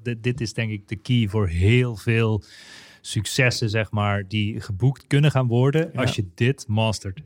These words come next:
Speaker 1: Daar, daar geloof
Speaker 2: Ja,
Speaker 1: ik in.
Speaker 2: sterker nog, wij denken, eh, dat concentra-, focus een van de belangrijkste skills gaat worden voor de eenentwintigste eeuw.
Speaker 1: Ja.
Speaker 2: Als je kijkt, nu krijg je dus meer dan tweehonderd onderbrekingen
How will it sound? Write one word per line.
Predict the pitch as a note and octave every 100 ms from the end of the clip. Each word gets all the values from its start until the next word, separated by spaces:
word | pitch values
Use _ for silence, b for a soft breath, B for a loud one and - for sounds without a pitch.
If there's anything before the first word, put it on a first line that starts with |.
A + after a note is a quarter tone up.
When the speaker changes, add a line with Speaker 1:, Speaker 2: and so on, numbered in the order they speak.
| -
Speaker 1:
Daar, | - G#2+ G2
daar | G#2
geloof | - C3
Speaker 2:
Ja, |
Speaker 1:
ik | -
in. | F#2+
Speaker 2:
sterker | - D3 D3+ C#3
nog, | B2 A2
wij | C3
denken, | C3+ B2 C3 B2 A#2+ -
eh, | - A#2 G#2+ - - _
dat | A#2+ A#2 A#2+ _ _ _ _ _
concentra-, | - C3 - G2+
focus | - F3+ F#3 C#3 -
een | C3+
van | A#2
de | A2+
belangrijkste | A2 C3 D3 B2+
skills | G#2+ - D#3
gaat | - A#2+
worden | A#2+ A#2
voor | B2+
de | A2+
eenentwintigste | A#2+ B2 A#2 G#2+ G3+
eeuw. | D3+ G#2+ b b
Speaker 1:
Ja. | B2
Speaker 2:
Als | A2+
je |
kijkt, | - C#3 A#2+ - _ _
nu | C3 D#3
krijg | E3+ E3
je |
dus | C#3+
meer | D3
dan | D#3
tweehonderd | D3 E3 F#3 E3+ C#3+
onderbrekingen | D3 C3 B2+ C3+ B2 A#2